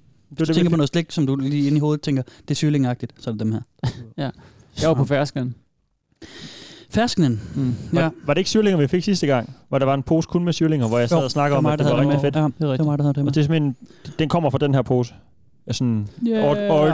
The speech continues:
Speaker 2: ej,
Speaker 1: story.
Speaker 2: fordi, nej, for Stardust Mix er da en senere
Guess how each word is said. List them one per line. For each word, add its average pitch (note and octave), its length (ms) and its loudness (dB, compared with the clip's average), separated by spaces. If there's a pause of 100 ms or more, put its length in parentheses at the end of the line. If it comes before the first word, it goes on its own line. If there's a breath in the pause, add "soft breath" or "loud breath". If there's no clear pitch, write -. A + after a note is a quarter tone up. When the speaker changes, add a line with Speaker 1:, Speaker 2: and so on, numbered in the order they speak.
Speaker 2:
ej, F3 140 2
Speaker 1:
story. D3 220 2
Speaker 2:
fordi, D3+ 100 2
nej, C#3+ 200 -2
for C#3+ 60 -6
Stardust F3+ 600 -2
Mix D#3 360 0
er B2+ 60 -2
da A#2+ 120 -2
en A2 120 -2
senere F3 440 0